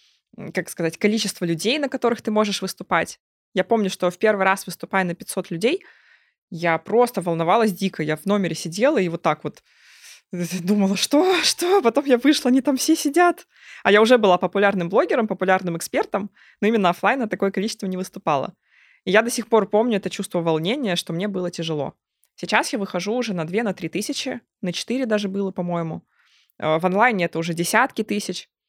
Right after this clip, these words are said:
И я уже не испытываю такого волнения, потому что, ну, как ра-, ра-, растяжение такое произошло, э, через практику. И все это время я старалась, э, читать книжки по публичным выступлениям,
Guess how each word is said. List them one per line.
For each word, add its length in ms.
И 60
я 140
уже 140
не 100
испытываю 400
такого 300
волнения, 460
потому 280
что, 640
ну, 220
как 240
ра-, 160
ра-, 220
растяжение 480
такое 220
произошло, 580
э, 220
через 260
практику. 600
И 140
все 140
это 160
время 300
я 140
старалась, 600
э, 120
читать 320
книжки 360
по 120
публичным 460
выступлениям, 760